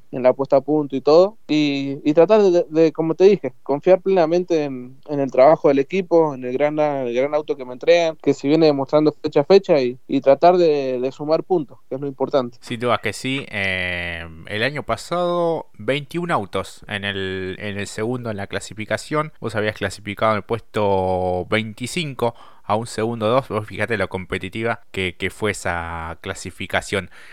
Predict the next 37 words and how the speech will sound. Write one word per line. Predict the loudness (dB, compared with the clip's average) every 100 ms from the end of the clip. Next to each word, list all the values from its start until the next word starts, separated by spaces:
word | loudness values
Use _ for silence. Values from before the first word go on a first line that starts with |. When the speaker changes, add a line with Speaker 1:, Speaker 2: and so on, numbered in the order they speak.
| -10
Speaker 2:
Justamente, | -4 2 2 2 -4 -2 -2 -2
eh, | -2 -2
mi | -2
consulta | -4 -4 -6 0 2
va | 2
por | 0 -2
ello. | -2 -4 -6 -2
Eh, | -2 0 0 -2 -4 -6 -10 -14 -8
¿es-, | -6
tiene | -2 0 0
la | -2
intención | -2 -4 -2 -2 -2 -4 -14 -2
a | 0 0
priori | 0 0 0 0
de, | 0 0 0 0 -2
de | -2
aprovechar | -2 0 -2 2 2
la | 2
succión | -4 -8 0 2 2 2
o, | 2 4 2 0
o | -2 -2 -2 -6
se | -6 -8
tira | -6 -4 -2 0
todo | -2
lo | -2 -2
que | -2
hay | -4 -6 -12
solo? | -8 -8 -8 -12 2
Speaker 1:
No, | 8 10 12
yo | 10 8
creo | 8 6
que | 6
se, | 6 8 8 6
succión, | 6 2 6 4 4 -2
succión | -4 -4 0 0 0
a |
morir, | -4 -4 -6